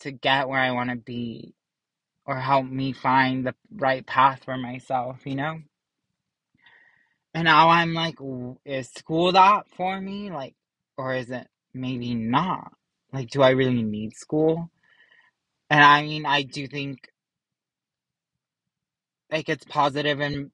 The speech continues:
so many different ways, but I'm just to the point where, like,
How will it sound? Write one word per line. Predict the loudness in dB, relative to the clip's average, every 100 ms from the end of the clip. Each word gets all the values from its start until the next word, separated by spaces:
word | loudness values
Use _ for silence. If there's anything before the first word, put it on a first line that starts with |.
| _
so | -6 -4
many | -4 -6
different | -8 -8 -6 -8
ways, | -2 4 4 4 0 -6 -6
but | 0 0 -2 _ _ _ _ _ _ _ _ _ _
I'm | 4 4 4
just | -6 -4
to |
the | -2 -2
point | -2 -4 -4 -4
where, | -2
like, | -2 -2 -4